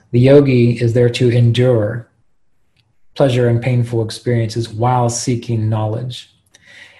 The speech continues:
And if we are able to do this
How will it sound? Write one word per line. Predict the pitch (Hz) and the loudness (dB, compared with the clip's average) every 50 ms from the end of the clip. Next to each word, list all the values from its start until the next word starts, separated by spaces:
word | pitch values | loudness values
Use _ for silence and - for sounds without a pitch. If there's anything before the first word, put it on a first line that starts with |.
| _ _ - | _ _ -6
And | 131 127 127 123 120 120 120 117 117 - - _ _ _ - | -4 -2 0 0 2 2 0 0 -2 -6 -14 _ _ _ -2
if | 131 120 123 - | -2 -2 0 0
we | 135 131 | 2 4
are | 131 131 | 4 4
able | 131 143 143 143 135 127 | 4 4 2 0 0 -2
to | - - 123 | -4 -4 -6
do | 113 107 139 151 170 | -2 0 2 2 2
this | 151 123 104 104 104 104 - - - - | 2 0 -2 -2 -2 -6 -8 -12 -16 -20